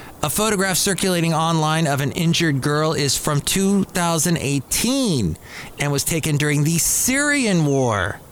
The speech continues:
Wow. A stock image described as showing a female Ukrainian soldier is circulating on social media, falsely claiming it is Olena Zelenska,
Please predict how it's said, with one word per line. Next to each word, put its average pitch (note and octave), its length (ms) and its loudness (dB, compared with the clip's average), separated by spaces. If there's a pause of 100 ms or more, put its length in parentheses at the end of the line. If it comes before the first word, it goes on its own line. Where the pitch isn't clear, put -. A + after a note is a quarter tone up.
(220)
Wow. A#2+ 640 0 (760)
A C#3+ 60 0
stock F3+ 420 0
image F3 460 0
described D3+ 760 0
as C3+ 160 0
showing D3+ 480 0
a C3 140 0
female D3+ 460 0
Ukrainian C#3+ 640 0
soldier C#3 440 0
is C3+ 200 0
circulating C#3 600 0
on A2+ 140 -2
social C#3 320 0
media, A#2+ 500 0 (920)
falsely C3 340 0
claiming C3 400 0
it B2+ 140 -2
is A2+ 280 0
Olena C3 440 0
Zelenska, A2+ 840 -2